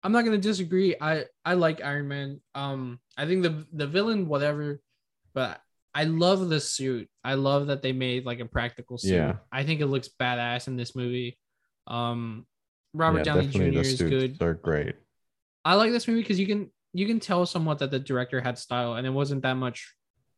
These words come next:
Speaker 1: set in stone, you know, like, the formula or, or what they were trying to do.
Speaker 2: Mm-hmm.
Speaker 1: I think to s-, to start it off, I think it's, I think it's really good.
Speaker 2: Yeah, I mean,
Speaker 1: And, like,
Speaker 2: let
Speaker 1: Robert
Speaker 2: me
Speaker 1: Downey Junior.
Speaker 2: Robert Downey
Speaker 1: Super good.
Speaker 2: Junior was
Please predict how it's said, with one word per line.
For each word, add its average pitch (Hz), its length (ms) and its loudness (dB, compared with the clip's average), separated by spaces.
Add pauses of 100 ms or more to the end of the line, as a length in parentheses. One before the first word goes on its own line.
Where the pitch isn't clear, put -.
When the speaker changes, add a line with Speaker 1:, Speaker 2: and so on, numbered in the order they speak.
(640)
Speaker 1:
set 156 280 0
in 139 120 2
stone, 131 480 -6
you 127 100 -10
know, 123 140 -8
like, 123 180 -8
the 123 60 -10
formula 131 720 -4
or, 120 320 -10
or 127 160 -8
what 127 220 -4
they 127 80 -2
were 123 100 -6
trying 123 260 -8
to 120 60 -8
do. 120 320 -8 (680)
Speaker 2:
Mm-hmm. 87 300 -2 (220)
Speaker 1:
I 160 140 -4
think 170 280 -2 (540)
to 151 60 -6
s-, - 240 -10 (220)
to 147 100 -8
start 196 300 2
it 156 100 6
off, 135 220 0
I 135 60 -2
think 135 180 -6
it's, - 300 -16
I 135 40 -8
think 135 160 -4
it's 123 120 -4
really 104 280 -16
good. 101 180 -20 (680)
Speaker 2:
Yeah, 87 480 0 (240)
I 101 80 2
mean, 95 380 4 (920)
Speaker 1:
And, 143 80 -6
like, 131 200 -6
Speaker 2:
let 110 80 4
Speaker 1:
Robert 95 140 4
Speaker 2:
me 90 60 -4
Speaker 1:
Downey 120 180 -8
Junior. 101 420 -12 (160)
Speaker 2:
Robert 113 460 8
Downey 123 220 10
Speaker 1:
Super 101 80 6
good. 113 120 8
Speaker 2:
Junior 113 220 8
was - 480 2